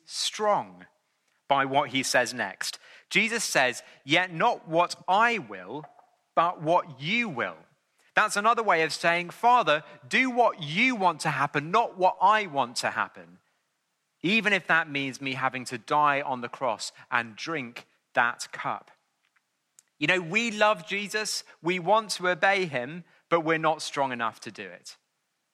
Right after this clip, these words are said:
But Jesus loves his Father and wants to obey him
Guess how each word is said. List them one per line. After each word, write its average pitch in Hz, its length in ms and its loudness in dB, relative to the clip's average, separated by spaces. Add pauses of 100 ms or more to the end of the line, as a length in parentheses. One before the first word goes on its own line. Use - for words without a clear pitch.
(440)
But 160 240 0
Jesus 151 840 -4 (360)
loves 143 580 0 (160)
his 123 300 -8
Father 117 520 -4 (640)
and 120 220 -2
wants 135 280 -2
to 117 140 -8
obey 107 300 -4
him 92 340 -20